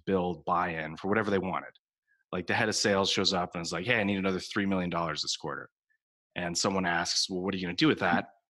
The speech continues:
And they're like, "Well, I'm gonna compress the deal cycle time by thirty percent."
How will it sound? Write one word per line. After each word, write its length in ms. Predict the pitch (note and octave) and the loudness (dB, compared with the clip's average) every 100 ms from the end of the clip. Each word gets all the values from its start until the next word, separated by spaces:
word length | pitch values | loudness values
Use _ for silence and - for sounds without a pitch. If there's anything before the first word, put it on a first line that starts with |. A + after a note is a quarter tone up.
| - | -6
And 80 | |
they're 80 | F2+ | -2
like, 140 | F2+ A#2 | -2 2
"Well, 120 | A#2+ | 4
I'm 120 | A2 | 6
gonna 160 | G#2 F#2 | 4 2
compress 500 | G2+ - G#2 G2 - | -2 0 0 2 0
the 140 | F2+ | -2
deal 280 | D#2+ G#2 F#2+ | 0 2 2
cycle 300 | - F2 E2+ | 2 0 -2
time 240 | - E2+ | -2 0
by 100 | E2 | -2
thirty 280 | - F2+ E2 | -2 -4 -4
percent." 360 | E2 - C#2+ | -4 -4 -4